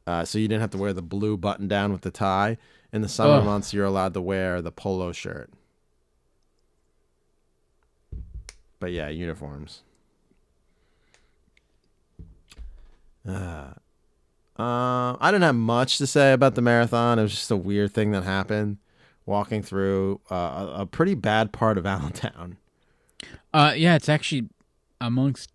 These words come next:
Speaker 2: yeah,
Speaker 1: The
Speaker 2: it's not
Speaker 1: worst
Speaker 2: good.
Speaker 1: part of Allentown.
Speaker 2: And, and especially then, like, it's
Speaker 1: Oh, I think it's worse now than it is, was then.
Speaker 2: Uh, uh, that section. Uh, which way? Wait, which way did you go? You went up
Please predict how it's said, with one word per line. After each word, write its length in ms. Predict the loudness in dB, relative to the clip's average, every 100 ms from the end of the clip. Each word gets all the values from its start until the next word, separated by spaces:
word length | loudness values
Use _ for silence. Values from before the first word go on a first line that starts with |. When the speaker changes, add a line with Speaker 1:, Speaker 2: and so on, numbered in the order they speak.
| _ _ _ -6
Speaker 2:
yeah, 120 | -2
Speaker 1:
The 40 | 0
Speaker 2:
it's 60 | 4
not 40 |
Speaker 1:
worst 340 | 6 6 0
Speaker 2:
good. 80 | -4
Speaker 1:
part 220 | 0 0
of 80 | 0
Allentown. 380 | -4 -6 -8 2
Speaker 2:
And, 100 | 4
and 180 | 6 4
especially 440 | 4 2 2 2
then, 460 | 2 4 2 0 -10 -14
like, 180 | -14 -14 _
it's 560 | -20 -18 -18 -20 -20 -20 -20 _ _ _ _ _ _ _ _ _ _ _ _ _ _ _ _ _ _ 0
Speaker 1:
Oh, 80 | 2
I 40 |
think 220 | 4 4
it's 120 | 4 4
worse 300 | 4 4 4
now 260 | 2 4
than 120 | 2
it 80 | 0
is, 180 | -2 -4
was 240 | -4 -6 -4
then. 400 | -6 -6 -10 -14 _ _
Speaker 2:
Uh, 440 | -12 -6 -4 -4 -8 -12
uh, 460 | -10 -8 -6 -6 -8 -10 -16 -20 _
that 220 | -6 -6
section. 800 | -6 -6 -6 -6 -6 -4 -6 -8 -12 _ _ _ _ _ -8
Uh, 220 | -4 -2
which 180 | 0 0
way? 200 | 0 0
Wait, 240 | 0 -2
which 220 | -2 -8 -2
way 80 | -2
did 160 | 0
you 80 | -2
go? 140 | 0 2
You 140 | 2
went 180 | 0 0
up 140 | -2